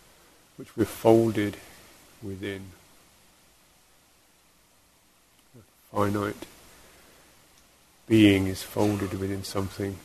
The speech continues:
vast, interconnected. It's, uh, both ex-, ex-, intimate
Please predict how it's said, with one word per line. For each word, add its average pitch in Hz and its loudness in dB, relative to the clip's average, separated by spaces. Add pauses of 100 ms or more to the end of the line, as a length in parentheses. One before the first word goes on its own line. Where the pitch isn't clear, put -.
vast, 101 -4 (4000)
interconnected. 107 -6 (3750)
It's, - -16
uh, 98 0 (2000)
both 101 -2
ex-, - -16 (800)
ex-, - -20 (140)
intimate 120 -6